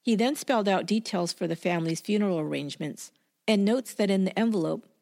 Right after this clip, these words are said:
there are additional letters for his mother's sister, his wife's mother, and his wife's sister. Finally, he blames God in part for his deed.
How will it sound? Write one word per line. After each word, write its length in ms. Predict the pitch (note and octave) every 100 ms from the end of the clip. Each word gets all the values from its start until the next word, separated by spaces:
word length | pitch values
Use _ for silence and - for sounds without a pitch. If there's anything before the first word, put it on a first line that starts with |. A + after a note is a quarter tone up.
| -
there 200 | G3+ -
are 160 | F#3+
additional 480 | F#3 F#3 B3 A#3+ G3
letters 400 | D#3+ D#3 D#3 -
for 200 | - F3
his 180 | F#3 F3
mother's 340 | F#3 F3 D#3+
sister, 540 | - G#3 - G3+ G#3+ A3+ _ _ _ _
his 180 | A3+ F#3
wife's 360 | F3+ F3 F3+ F#3
mother, 420 | D#3+ D#3+ D#3 F3 _ _
and 120 | F#3 F3
his 140 | D#3+
wife's 280 | D3+ D3 -
sister. 480 | D#3+ D3+ - - - _ _ _ _ _
Finally, 380 | - C4 C#4+ G3+
he 160 | F#3+ G3+
blames 300 | F#3 F3 E3+
God 280 | - A3 G#3
in 120 | E3
part 260 | - D#3+ -
for 140 | D#3
his 200 | E3+ D#3
deed. 380 | - D#3+ D3